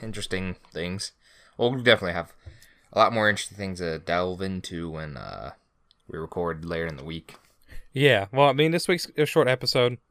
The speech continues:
Speaker 2: We still gotta jump into what we've been up to, but it's just been
Speaker 1: Sure.
Speaker 2: short on topics. Something I forgot to mention earlier that I do apologize for in the beginning of the episode. We're not gonna have Vinny for quite a while.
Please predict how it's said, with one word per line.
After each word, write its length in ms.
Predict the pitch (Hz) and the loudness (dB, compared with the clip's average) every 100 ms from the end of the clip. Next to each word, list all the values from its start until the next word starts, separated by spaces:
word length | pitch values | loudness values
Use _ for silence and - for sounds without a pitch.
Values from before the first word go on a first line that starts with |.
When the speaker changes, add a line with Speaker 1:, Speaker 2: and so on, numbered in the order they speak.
| 139 | -8
Speaker 2:
We 120 | 117 | -4
still 160 | - | 0
gotta 160 | 135 120 | 2 4
jump 220 | 113 110 | 2 0
into 120 | 113 | -2
what 100 | 104 | -4
we've 100 | 98 | -6
been 120 | 104 101 | -4 -6
up 120 | 101 | -4
to, 160 | 107 | -8
but 220 | 98 95 87 | -6 -6 -6
it's 160 | 104 - | -10 -8
just 240 | 120 - | -8 -4
been 220 | 117 110 | -4 0
Speaker 1:
Sure. 180 | 104 127 _ _ | 2 0 _ _
Speaker 2:
short 300 | - - 139 | -8 2 2
on 80 | 131 | 2
topics. 640 | 127 127 120 120 - - - _ _ - - - - - | 2 4 4 0 -4 -10 -18 _ _ -20 -20 -20 -20 4
Something 360 | 196 196 196 | 6 8 6
I 60 | 190 | 4
forgot 240 | - 190 | 6 4
to 40 | 170 | 6
mention 340 | 175 175 156 | 2 2 0
earlier 420 | 135 127 139 156 160 | 4 4 6 6 6
that 120 | 135 | 4
I 60 | |
do 180 | 123 135 | 4 4
apologize 560 | 127 - 127 127 131 127 | 2 6 6 6 2 0
for 180 | - 127 | 2 2
in 80 | |
the 60 | 110 | 0
beginning 320 | 107 117 120 | -2 -2 0
of 60 | 113 | 0
the 80 | 120 | 0
episode. 560 | 127 135 143 131 127 - _ _ - - | 0 0 2 4 2 -6 _ _ -20 -4
We're 160 | 147 170 | 8 12
not 220 | 208 220 | 12 10
gonna 120 | 185 | 6
have 240 | 160 170 139 131 - | 6 4 4 -2 -8
Vinny 420 | 127 131 120 104 | 2 4 4 0
for 160 | - | -4
quite 260 | 110 - 117 | -2 4 4
a 60 | 95 | 4
while. 440 | 98 98 87 87 | 2 2 0 -6